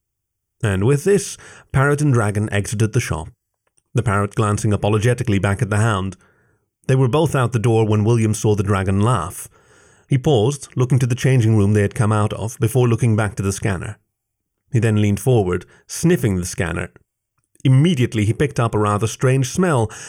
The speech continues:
However, it was one he knew all too well from other unruly customers in the changing room. And so he groaned, before lifting his head again and looking at the dressing rooms. "Bart!"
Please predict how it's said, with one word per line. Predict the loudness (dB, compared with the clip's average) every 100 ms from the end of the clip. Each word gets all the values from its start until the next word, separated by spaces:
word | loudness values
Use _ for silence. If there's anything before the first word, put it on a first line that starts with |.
| -20 -20
However, | -4 0 2 0 0 -2
it | -2
was | 0
one | 2 2
he | 4 4
knew | 4 2
all | 2 0 0
too | -2
well | -2 0 0 0
from | -2 -2
other | 0 0 0
unruly | 0 2 2 0
customers | 0 -2 -2 -2 -2 0
in | -2
the |
changing | 0 0 0 0
room. | -4 -6 -12 _ _ _ _ _ _ _
And | -6 -2
so | 0
he | 0
groaned, | 2 0 0 -2 -6 -12 -8 -4
before | 0 2
lifting | 2 0 0
his | 2
head | 2 2
again | 0 -2 0
and | 2
looking | 2 0 0
at | -2
the | -2
dressing | -2 -2 -4
rooms. | -6 -8 -14 -20 _ _ _ _ -10
"Bart!" | -4 -2 0 0 -2 -6